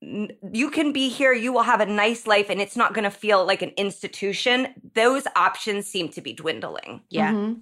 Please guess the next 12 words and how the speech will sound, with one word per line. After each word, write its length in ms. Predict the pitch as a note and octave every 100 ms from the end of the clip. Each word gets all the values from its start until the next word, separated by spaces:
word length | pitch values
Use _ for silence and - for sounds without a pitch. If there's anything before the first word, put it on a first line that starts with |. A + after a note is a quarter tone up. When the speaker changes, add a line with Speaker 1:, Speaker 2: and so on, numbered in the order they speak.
| - _ _
Speaker 3:
Yeah, 220 | F#3+ B3
I 120 | B2+ A3+
totally 340 | A#3+ C4 C4
agree. 260 | A3+ A#3+ -
It's 300 | G#3 - - - - - -
something 320 | C#4+ D4 C#4+
that 120 | B3+
I 420 | - F3+ F3+ - - _ _
think 500 | G3+ E3+ E3 - - _ -
about 300 | F3+ E3+ D#3+
a 40 |
lot 500 | D3+ D#3 D3 C#3+ -